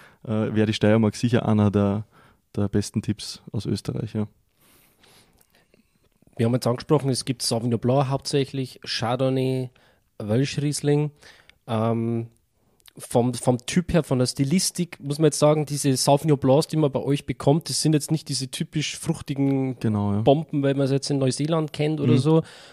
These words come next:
Speaker 2: oder, äh, aus Teilen Deutschlands, sondern das sind schon wirklich Weine auch, ähm, wo man vielleicht erstmal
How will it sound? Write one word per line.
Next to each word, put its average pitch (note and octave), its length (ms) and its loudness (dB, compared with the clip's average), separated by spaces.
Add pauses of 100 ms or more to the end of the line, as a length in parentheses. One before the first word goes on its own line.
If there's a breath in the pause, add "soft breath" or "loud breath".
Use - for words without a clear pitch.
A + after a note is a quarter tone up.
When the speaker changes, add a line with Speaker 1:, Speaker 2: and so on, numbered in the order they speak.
(160 loud breath)
Speaker 2:
oder, B2+ 920 2
äh, B2+ 60 -4
aus B2 100 -2
Teilen C3+ 260 0
Deutschlands, D#3+ 720 0 (400 soft breath)
sondern D3+ 640 4
das C3+ 180 -4
sind E3+ 160 2
schon D#3+ 240 2
wirklich D#3+ 340 -4
Weine C3+ 420 2
auch, D3+ 260 4 (340 soft breath)
ähm, C#3+ 600 4
wo C3+ 400 -2
man D3+ 120 6
vielleicht D3+ 320 0
erstmal D3 640 2